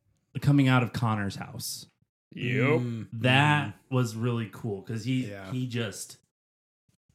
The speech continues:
Speaker 1: he just looks angry. <laughs>
Speaker 3: I mean, he is.
Speaker 1: Well, yeah.
Speaker 3: <laughs>
Speaker 1: But he's, you can see it in the animation and in the style of fighting he does.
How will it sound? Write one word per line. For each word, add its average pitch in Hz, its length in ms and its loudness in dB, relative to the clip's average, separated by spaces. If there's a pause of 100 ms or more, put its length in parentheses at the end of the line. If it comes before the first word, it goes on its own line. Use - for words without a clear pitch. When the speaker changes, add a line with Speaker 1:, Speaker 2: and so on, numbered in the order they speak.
(300)
Speaker 1:
he 139 260 8
just 113 220 2
looks 92 300 -10
angry. 101 600 2 (140)
<laughs> - 120 2
Speaker 3:
I 165 720 6
mean, 180 160 4
he 131 220 2
is. 104 400 -4
Speaker 1:
Well, 160 160 8
yeah. 170 440 4 (500)
Speaker 3:
<laughs> 156 100 0
Speaker 1:
But 156 120 10
he's, 156 280 6 (280)
you 151 140 4
can 131 220 2
see 180 480 2
it 135 120 0
in 127 220 6
the 113 180 2
animation 107 800 0
and 113 160 0
in 110 300 0
the 104 180 -8 (160)
style 131 480 0
of 113 100 0
fighting 127 320 0
he 104 140 -4
does. 104 560 0